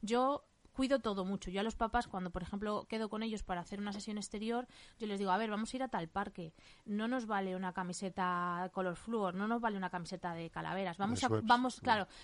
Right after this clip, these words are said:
Speaker 1: vamos a cuidar un poco eso". Pero hasta el punto que, fíjate, ahora estoy, em, haciendo, ¿no? El, preparando el dossier de, de Navidades y ya lo he dicho, eh, en el estudio solemos tener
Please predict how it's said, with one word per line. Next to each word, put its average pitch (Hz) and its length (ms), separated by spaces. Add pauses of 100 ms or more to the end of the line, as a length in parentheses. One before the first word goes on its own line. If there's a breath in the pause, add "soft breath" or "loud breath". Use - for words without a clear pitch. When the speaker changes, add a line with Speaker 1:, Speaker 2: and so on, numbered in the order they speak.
Speaker 1:
vamos 254 280
a 285 60
cuidar 247 280
un 247 80
poco 175 300
eso". - 260 (520 soft breath)
Pero 233 140
hasta 208 160
el 214 80
punto 247 260
que, 240 100
fíjate, 220 360
ahora 196 160
estoy, 240 640
em, 220 600
haciendo, 240 440
¿no? 240 200
El, 208 100
preparando 196 480
el 185 100
dossier 214 420
de, 220 280
de 214 140
Navidades 220 640 (340 loud breath)
y 208 120
ya 220 120
lo 240 60
he 214 40
dicho, 202 500
eh, 180 280 (220)
en 208 240
el 196 60
estudio 226 360
solemos 208 380
tener 220 340